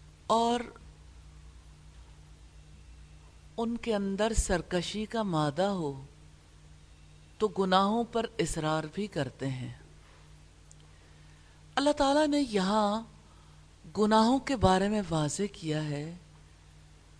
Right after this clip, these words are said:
کہ وہ کریم ہے، رحیم ہے، فوراً گرفت نہیں کرتا۔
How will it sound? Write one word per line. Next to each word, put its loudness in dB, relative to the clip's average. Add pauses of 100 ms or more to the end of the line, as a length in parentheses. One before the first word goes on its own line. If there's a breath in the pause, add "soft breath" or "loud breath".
(800)
کہ -6
وہ -4
کریم 0
ہے، -2 (1120)
رحیم 0
ہے، -2 (960 soft breath)
فوراً -2 (100)
گرفت 0
نہیں -4
کرتا۔ -8